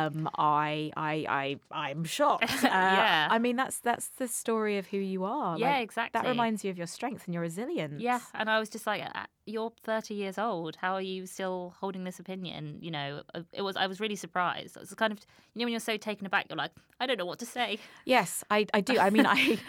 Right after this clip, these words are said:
Speaker 2: <laughs>
Speaker 1: I've, uh, yeah, I've had, I've had dates, uh, um, where they've, they have kind of either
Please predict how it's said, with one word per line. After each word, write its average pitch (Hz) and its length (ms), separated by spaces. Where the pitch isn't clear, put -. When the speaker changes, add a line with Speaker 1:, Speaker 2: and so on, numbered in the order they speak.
Speaker 2:
<laughs> 269 180
Speaker 1:
I've, 226 240
uh, 233 240
yeah, 233 180
I've 208 80
had, 233 180
I've 220 120
had 226 160
dates, - 380
uh, 196 160
um, 175 500
where 170 320
they've, 170 240
they 175 100
have 180 220
kind 170 180
of 170 100
either 185 360